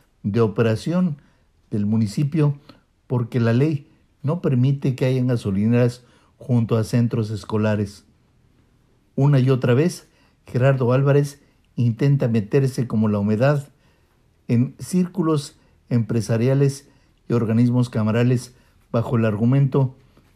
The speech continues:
de que era un empresario gasolinero, aunque siempre había alguien que lo descobijaba como empresario burdelero.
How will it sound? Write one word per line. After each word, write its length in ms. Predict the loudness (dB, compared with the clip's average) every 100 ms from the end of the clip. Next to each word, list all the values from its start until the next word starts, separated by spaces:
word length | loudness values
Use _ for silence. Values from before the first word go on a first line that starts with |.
| -6
de 160 | -4
que 140 | 0 0
era 100 | 2
un 120 | 2
empresario 600 | 2 0 -4 -2 -2 -2
gasolinero, 720 | -2 -4 -4 0 2 2 -2 -6 _ _ _ -4
aunque 340 | -2 0 -2
siempre 440 | -2 0 0 0
había 380 | 0 0 0 -2 -4
alguien 540 | -2 0 0 -2 -4 _ _ _ _
que 160 | -4 0
lo 120 | 2
descobijaba 840 | 0 -2 -2 -2 0 0 0 -2 -6 -20 _ _ -4
como 260 | 0 2
empresario 540 | 0 0 -2 -2 -2 0
burdelero. 600 | -2 -2 0 0 0